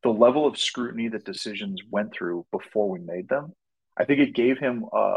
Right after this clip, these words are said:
a lot more confidence, um, that the decisions we were making were good decisions and that we weren't missing things and that we weren't skipping steps,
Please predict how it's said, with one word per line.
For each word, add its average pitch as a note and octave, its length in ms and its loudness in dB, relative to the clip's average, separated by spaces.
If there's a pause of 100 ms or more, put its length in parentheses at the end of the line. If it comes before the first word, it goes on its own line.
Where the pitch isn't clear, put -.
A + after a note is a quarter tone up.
(120)
a G#2 60 -4
lot G2+ 480 2
more G#2+ 140 0
confidence, F#2 840 -4 (460)
um, F#2+ 460 -6 (540)
that A#2+ 140 -2
the B2+ 80 0
decisions B2 500 -2
we B2 100 0
were G#2+ 60 2
making A2+ 400 -2
were A#2 120 -6
good D3+ 160 -2
decisions F3+ 560 -4 (720)
and C3 120 2
that D3+ 80 4
we D3 60 4
weren't D#3 260 2
missing D3 320 -4
things - 480 -16
and C3 120 -2
that B2+ 80 0
we C3+ 80 2
weren't D#3+ 200 2
skipping E3 400 0
steps, - 540 -8